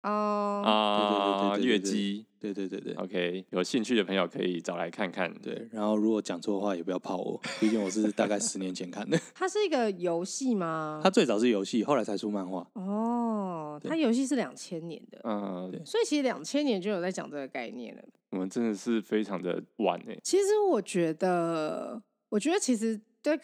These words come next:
Speaker 1: 大概就是两千年以前的很多的性观念，
Speaker 2: 嗯。
Speaker 1: 或是不管是对性，或是对自由或什么的概念是很先进的。
Speaker 2: 嗯。
Speaker 1: 但我觉得是不是因为那个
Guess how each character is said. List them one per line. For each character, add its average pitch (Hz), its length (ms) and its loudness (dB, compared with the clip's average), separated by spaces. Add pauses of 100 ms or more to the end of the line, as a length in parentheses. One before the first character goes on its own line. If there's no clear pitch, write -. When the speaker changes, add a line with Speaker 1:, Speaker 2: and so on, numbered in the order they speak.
(140)
Speaker 1:
大 302 100 4
概 285 180 2
就 269 80 0
是 269 100 2
两 170 200 0
千 208 240 -2
年 165 180 -4
以 139 120 -6
前 - 480 -8
的 147 340 -10 (320)
很 160 200 -4
多 180 240 0
的 160 240 -4
性 185 280 -4
观 160 300 -4
念， 165 260 -6 (280)
Speaker 2:
嗯。 226 120 2
Speaker 1:
或 190 80 2
是 170 720 -2
不 233 80 0
管 175 160 0
是 208 60 -2
对 196 180 2
性， 175 500 -2
或 202 200 0
是 202 120 0
对 165 560 0 (120)
自 190 240 -4
由 117 200 -6
或 185 160 -4
什 175 140 -10
么 - 120 -14
的 - 200 -12
概 156 220 -4
念 - 240 -6
是 202 280 -4
很 165 160 -4
先 143 240 -12
进 143 320 -14
的。 - 160 -20 (180)
Speaker 2:
嗯。 90 300 -8 (160)
Speaker 1:
但 339 160 2
我 208 140 4
觉 170 180 -2
得 175 160 2
是 175 160 -2
不 254 60 2
是 262 160 -2
因 240 60 2
为 240 160 4 (240)
那 247 180 2
个 156 320 -2